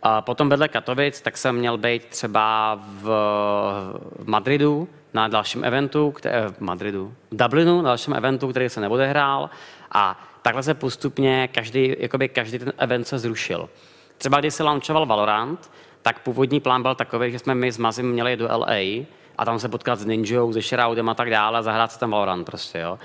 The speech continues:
Nakonec se z toho stala ta online akce, která byla, a pak byly dropy zapnutý. Takže všechny tyhle ty věci by samozřejmě změnily to vnímání toho e-sportu letos. Letos měl být fakt takový ten hodně,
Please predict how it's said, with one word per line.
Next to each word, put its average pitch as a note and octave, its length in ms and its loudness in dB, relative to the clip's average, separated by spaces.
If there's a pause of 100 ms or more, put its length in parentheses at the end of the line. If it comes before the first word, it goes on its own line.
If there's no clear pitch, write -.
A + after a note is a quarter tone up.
(240)
Nakonec A#2+ 260 0
se B2 80 -4
z - 60 -10
toho B2 180 2
stala B2 220 0
ta B2 180 0
online A#2+ 340 0
akce, - 280 -6
která A2+ 300 0
byla, A2 280 2
a - 140 0
pak G2+ 160 -4
byly A2 180 -2
dropy F#2 320 -6
zapnutý. E2 460 -8 (360)
Takže A2 200 -2
všechny - 380 -2
tyhle D#3 180 0
ty D#3 140 -4
věci C3 580 -2 (240)
by A2 100 -4
samozřejmě C3 440 0
změnily B2 380 0
to C3 160 -2
vnímání A#2+ 540 0
toho B2+ 240 -4
e-sportu C3 360 -4
letos. G#2+ 540 -2 (320)
Letos G#2 300 -2
měl C#3 100 2
být C#3 220 0
fakt - 200 0
takový C3 300 0
ten C#3 120 0
hodně, B2+ 560 0